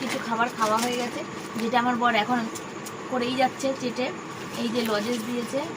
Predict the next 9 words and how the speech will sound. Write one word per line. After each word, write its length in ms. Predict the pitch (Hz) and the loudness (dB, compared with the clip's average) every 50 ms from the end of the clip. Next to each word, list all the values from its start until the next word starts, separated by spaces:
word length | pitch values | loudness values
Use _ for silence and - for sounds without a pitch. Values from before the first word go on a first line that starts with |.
| - 349 - - - 339 320 - - - - - - - - - - - - - - - - - - - - - 196 | -8 -8 -8 -10 -8 -8 -8 -8 -8 -8 -10 -10 -10 -10 -10 -10 -10 -10 -10 -10 -10 -10 -10 -10 -10 -10 -8 -4 -2
ঠোঙাটাও 340 | 202 208 208 208 226 233 | -2 0 0 2 2 2
ফেটে 240 | 240 233 214 185 190 | 2 0 -2 -4 -4
গেছে, 280 | 180 175 175 170 160 175 196 - - - - - - - - - - - - - 214 | -4 -4 -4 -6 -6 -8 -8 -8 -10 -10 -10 -10 -10 -10 -10 -10 -10 -8 -4 -2 -2
এই 60 | 208 - | 2 6
টক 180 | 247 226 226 226 226 240 | 8 8 8 8 6 4
ঝাল 140 | 240 240 | 2 4
মিষ্টি 320 | 240 240 240 226 - - 247 226 | 4 2 2 0 0 0 2 4
লজেন্স 340 | 214 196 202 220 233 226 214 | 4 6 6 4 4 2 2
দিয়েছে। 360 | 233 240 240 233 233 262 | 2 4 4 4 6 6